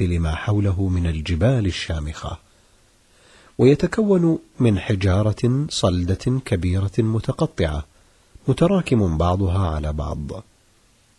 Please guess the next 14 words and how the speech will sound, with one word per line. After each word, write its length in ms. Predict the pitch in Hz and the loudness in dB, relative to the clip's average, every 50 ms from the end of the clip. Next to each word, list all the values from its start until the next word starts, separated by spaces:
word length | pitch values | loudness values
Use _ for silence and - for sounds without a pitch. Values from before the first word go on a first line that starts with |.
| - - | -4 2
ليس 300 | 117 139 151 143 - 120 | 4 4 4 4 2 0
جبلًا 500 | 101 90 95 80 73 87 82 80 80 76 | 2 2 0 0 0 0 0 0 -2 -4
صلدا 560 | 73 - - 104 101 101 101 104 107 107 113 120 - - | -4 -2 0 0 2 2 2 2 2 2 2 2 0 -2
أصم 500 | 92 90 - - 101 117 131 143 165 196 - _ _ - _ _ _ - - - _ - | -2 -2 0 0 2 2 2 2 0 -4 -8 _ _ -20 _ _ _ -20 -20 -20 _ -2
ولا 240 | - 160 151 131 110 | 2 4 4 4 4
دقاقا 640 | 98 95 92 - - 92 90 98 101 - 123 120 113 | 4 2 0 0 2 2 2 2 2 0 0 0 0
هشا. 540 | 98 117 151 - - - - - - - - - _ _ _ _ _ _ _ _ _ _ _ _ _ - | 2 0 0 0 0 -4 -4 -4 -4 -6 -10 -12 _ _ _ _ _ _ _ _ _ _ _ _ _ 4
يقع 440 | 143 156 - - - 82 82 104 127 139 | 4 4 4 4 0 0 2 0 0 -2
شرقي 500 | - - 104 82 - - 120 110 104 98 | 0 -2 -2 -2 0 2 2 4 4 4
عرفات 640 | 85 78 76 78 80 80 - - 101 98 107 123 - - | 2 2 -2 -2 -4 -4 -4 -2 -2 0 0 0 -2 -6
في 220 | - - 104 95 | -2 0 2 2
ظلال 500 | 87 90 98 107 120 120 107 101 95 87 | 2 2 2 4 4 2 2 2 0 0
جبل 420 | 87 98 101 92 95 85 85 92 | 2 0 2 2 2 0 0 0
سعد. 180 | - - - - | 0 -2 -4 -6